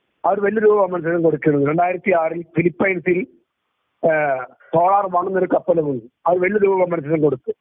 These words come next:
ദക്ഷിണ കൊറിയയിൽ ഹെബർട്ട് എന്നൊരു കപ്പൽ മുങ്ങി, അവർ വലിയ രൂപ കോമ്പൻസേഷൻ കൊടുത്തു. രണ്ടായിരത്തി പതിനെട്ടിൽ, ഏഹ്, ലോറിയന്റ്, അത് അന്ന് ലോറിയന്റ് എന്ന് പറയുന്ന പ്രദേശം ഫ്രാൻസിലാണ്,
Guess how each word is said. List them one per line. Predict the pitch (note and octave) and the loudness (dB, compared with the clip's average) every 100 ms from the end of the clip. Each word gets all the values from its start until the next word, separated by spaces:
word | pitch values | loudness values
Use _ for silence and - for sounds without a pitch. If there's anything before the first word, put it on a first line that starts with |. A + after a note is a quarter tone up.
| _ _ _ _ _ _ - | _ _ _ _ _ _ -6
ദക്ഷിണ | E3 G3 | -2 -2
കൊറിയയിൽ | G#3 F#3+ F#3 F#3+ | 0 0 0 0
ഹെബർട്ട് | D#3 F3 G3+ G3+ | -4 -4 -4 -2
എന്നൊരു | F#3 | 0
കപ്പൽ | F3 D#3+ E3+ | 0 0 -2
മുങ്ങി, | D#3+ C3+ A2 _ _ - | -2 -6 -10 _ _ -2
അവർ | G3+ | 0
വലിയ | A3 G#3 G3+ | 0 0 0
രൂപ | G3 | 2
കോമ്പൻസേഷൻ | F3+ E3 D3+ D3 D3+ | 0 -2 -4 -4 -2
കൊടുത്തു. | C3+ A#2+ _ _ _ _ _ - | -2 -4 _ _ _ _ _ -6
രണ്ടായിരത്തി | F3+ F#3+ F#3+ | -2 -2 -4
പതിനെട്ടിൽ, | G3+ F3+ F3+ E3+ F3+ F#3+ - _ _ _ _ - | -2 -2 -2 -2 -2 -4 -10 _ _ _ _ -2
ഏഹ്, | D#3 D3 C#3+ C#3+ | 0 0 -2 2
ലോറിയന്റ്, | E3 G3 G3 D#3 C3+ | 2 4 0 -2 -6
അത് | C3 D#3 F#3 A3+ - | -4 0 2 0 0
അന്ന് | D3+ D#3 C#3+ A#2+ A#2+ | 0 0 0 -2 2
ലോറിയന്റ് | C#3 D#3 E3+ | 2 2 2
എന്ന് | F3 | 2
പറയുന്ന | E3+ F3 | 2 0
പ്രദേശം | D3+ D#3 D#3+ D3 E3+ | 0 0 0 0 -2
ഫ്രാൻസിലാണ്, | - _ _ D#3+ E3+ D#3 - D3 G#2+ | -2 _ _ -4 -4 -6 -6 -6 -6